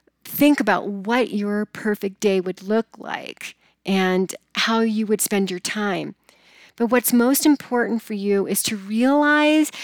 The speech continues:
that this life is not an experiment. This is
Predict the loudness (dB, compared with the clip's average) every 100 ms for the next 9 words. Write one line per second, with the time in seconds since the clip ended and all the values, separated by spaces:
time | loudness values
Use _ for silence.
0 | -10 -2 0 -2 -6 -20 _ 2 4 4
1 | 2 -2 -10 -12 -4 -2 0 -2 -6 -12
2 | -16 _ _ _ _ _ -4 -2 0 -2
3 | -2 -4 -4 -2 -2 -2 -8 -12 -10 -8
4 | -8 -10 -6 -6 -6 _ _ _ _ _
5 | _ 2 2 2